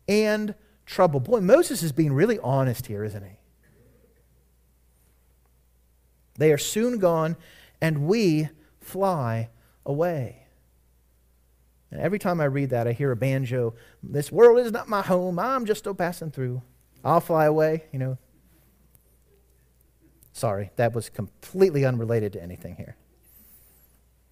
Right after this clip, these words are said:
"Who considers the power of your anger and your wrath according to the fear of you?" What's interesting here is Moses does not,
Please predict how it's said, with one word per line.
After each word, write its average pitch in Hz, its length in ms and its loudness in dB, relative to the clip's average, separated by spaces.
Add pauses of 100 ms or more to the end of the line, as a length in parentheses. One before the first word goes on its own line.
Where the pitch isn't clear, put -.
(720)
"Who 285 160 4
considers 233 500 4
the - 80 -4
power 202 420 2
of 151 140 2
your 151 180 0
anger 165 380 0
and 156 260 -2
your 160 140 -2
wrath 185 480 0
according 208 560 -4 (260)
to 202 140 -4
the 185 80 -4
fear 185 360 -4
of 147 140 -8
you?" 120 280 -6 (1300)
What's - 100 -6
interesting 277 520 0
here 208 200 0
is 160 100 -2
Moses 254 400 0
does 196 200 -4
not, 190 360 0